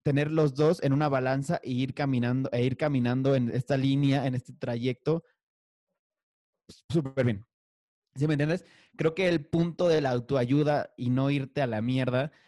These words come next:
por tener mucha motivación en la cabeza es conociéndote y teniendo tus prioridades bien claras. Y eso a lo mejor te puede ayudar a ser feliz. ¿Sí me entiendes?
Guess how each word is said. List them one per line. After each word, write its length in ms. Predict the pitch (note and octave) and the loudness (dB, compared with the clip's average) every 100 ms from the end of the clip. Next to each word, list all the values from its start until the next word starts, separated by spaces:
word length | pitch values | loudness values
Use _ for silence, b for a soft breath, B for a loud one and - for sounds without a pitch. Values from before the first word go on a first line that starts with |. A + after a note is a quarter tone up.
| b - | b -6
por 180 | A#2+ | -6
tener 260 | G#2+ B2+ C3 | -2 -2 -2
mucha 260 | C#3 C3+ C#3 | -2 -4 -4
motivación 440 | A#2+ A#2 A2+ B2 | -4 -4 -6 -6
en 40 | |
la 100 | B2+ | -6
cabeza 280 | A2+ A#2+ B2+ | -6 -6 -4
es 100 | A#2+ | -6
conociéndote 720 | - A#2+ A2+ C#3+ C3+ C3+ C3 | -4 -4 -4 -4 -2 -2 -4
y 60 | C3+ | -6
teniendo 380 | A#2 A2+ A#2+ B2 | -6 -4 -4 -4
tus 180 | A#2 - | -8 -8
prioridades 460 | A2 G#2+ A2 A2 | -6 -4 -4 -4
bien 180 | A2 A2 | -4 -6
claras. 480 | A2 A2+ G#2 - - _ _ _ _ | -6 -8 -8 -12 -20 _ _ _ _
Y 180 | B2+ C#3+ | -2 0
eso 220 | D#3 E3+ | 2 2
a 40 | |
lo 80 | D3 | 2
mejor 260 | A#2+ C#3+ C3+ | 2 0 0
te 120 | C#3 | -2
puede 260 | A#2+ C3+ C#3 | 0 2 2
ayudar 420 | B2+ A#2 C3+ F3 b _ _ _ - | 2 0 -2 -4 b _ _ _ -8
a 100 | A#2+ | -4
ser 220 | D#3 B2+ | -2 -2
feliz. 420 | C#3 F#3+ - - _ _ | 0 0 0 -6 _ _
¿Sí 120 | - | -8
me 80 | C#3 | -6
entiendes? 380 | C3 C3+ - | -4 -6 -8